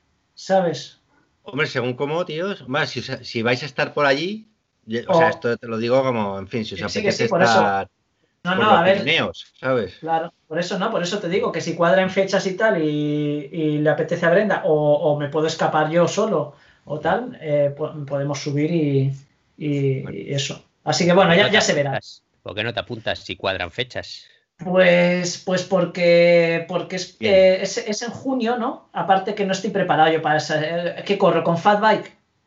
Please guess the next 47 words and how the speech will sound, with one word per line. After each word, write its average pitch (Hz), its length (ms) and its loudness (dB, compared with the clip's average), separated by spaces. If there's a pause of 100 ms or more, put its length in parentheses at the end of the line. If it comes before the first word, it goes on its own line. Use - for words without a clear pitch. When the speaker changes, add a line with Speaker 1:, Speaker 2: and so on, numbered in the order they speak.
(140)
Speaker 1:
Esas 190 340 -2
carreras. 196 480 0
<laughs> - 840 -12
Speaker 2:
Pues - 320 -6 (500)
Speaker 1:
No, 180 120 6
sí, 175 120 2
no, 165 60 6
Speaker 2:
podría. 123 180 4
Speaker 1:
no 170 100 2
pasa 156 240 -2
nada, 151 340 -4
podría, 156 360 -2
sí, 139 160 -6
sí, 151 100 -6
no 147 140 -4
pasa 143 160 -2
Speaker 2:
Sí, 135 60 -2
Speaker 1:
nada. 143 320 -4
Speaker 2:
sí, - 140 -20
Speaker 1:
No 190 80 -2
es 190 40 2
Speaker 2:
sí. 208 60 -4
Speaker 1:
por 202 120 4
eso, 185 200 4
no 120 80 4
es 101 80 0
Speaker 3:
Podría. - 20 -18
Speaker 1:
por 151 180 -8
eso. - 220 -10 (560)
Es 190 180 0
que 208 440 0
este 202 200 -2
año 220 200 0
no, 175 880 2 (500)
ah, 165 440 -8
no, 170 500 -2 (240)
no, 175 180 -2
no 190 100 0
me 214 100 2
voy 208 120 2
a - 40 6
apuntar 160 300 0
a 147 80 0
nada, 165 240 0
casi 147 220 -8
seguro. 151 480 -4 (840)
Que 147 720 -2